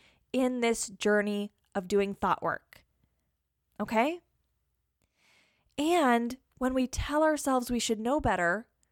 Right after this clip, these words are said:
all it does is create more discomfort and frustration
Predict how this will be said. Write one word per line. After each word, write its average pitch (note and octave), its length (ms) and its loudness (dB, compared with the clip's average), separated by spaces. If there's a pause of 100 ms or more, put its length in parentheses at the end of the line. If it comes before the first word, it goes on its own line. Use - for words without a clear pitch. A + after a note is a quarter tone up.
(420)
all A#3+ 280 0
it B3+ 100 -4
does A3+ 320 0
is - 120 -10
create - 380 -2
more A3+ 680 0 (460)
discomfort A#3+ 840 -2
and G3+ 160 -8
frustration C4+ 840 0